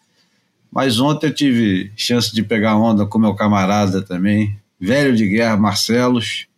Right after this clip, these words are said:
lá numa praia que a gente adora, e não tinha um F D P dentro d'água, só a gente, e esses dias são especiais. E nem importa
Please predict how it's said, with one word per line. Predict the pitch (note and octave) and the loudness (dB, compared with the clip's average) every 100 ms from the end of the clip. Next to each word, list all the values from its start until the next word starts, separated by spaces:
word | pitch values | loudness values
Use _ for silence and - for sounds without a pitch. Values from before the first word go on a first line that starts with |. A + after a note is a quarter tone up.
| _ _ _ _ _ _ _ | _ _ _ _ _ _ _
lá | - A2+ B2+ A#2+ | -4 -2 2 2
numa | A#2 A2 G2+ | 2 2 0
praia | A2+ G2+ | -2 -2
que | |
a | A2 | -2
gente | G2+ G#2+ | -2 -2
adora, | E2+ G2+ C3 C3+ C3+ | -2 0 0 0 0
e | A2+ | 2
não | B2 | 2
tinha | A2+ C#3 C#3 B2+ - | 2 0 0 -2 -2
um | F3 G#3+ A#3+ A3+ - | 2 4 4 2 0
F | G3+ D3 D3+ | -2 0 0
D | C#3+ | 0
P | G2+ C#3 C#3 | 0 0 2
dentro | C3 G#2+ | 2 2
d'água, | G#2+ A#2 B2+ C3+ - _ _ - - - - - | 2 0 -2 -6 -12 _ _ -10 -10 -6 -8 -6
só | - D3 | -2 0
a | E3 | 2
gente, | A2 A2+ C3+ B2 G2 B2 - _ _ - | 2 2 2 0 -2 -4 -6 _ _ -2
e | B2 A#2+ A#2+ | 2 4 4
esses | A#2 G#2 | 2 0
dias | G2+ C#3 | 2 2
são | - | 0
especiais. | C#3 - B2+ - G#2 G#2+ | -2 0 -2 0 0 2
E | C3+ C3+ B2+ | 2 0 2
nem | C3+ F3 | 2 4
importa | G3 - C#3 C#3+ B2 C#3 | 2 2 0 0 -2 -6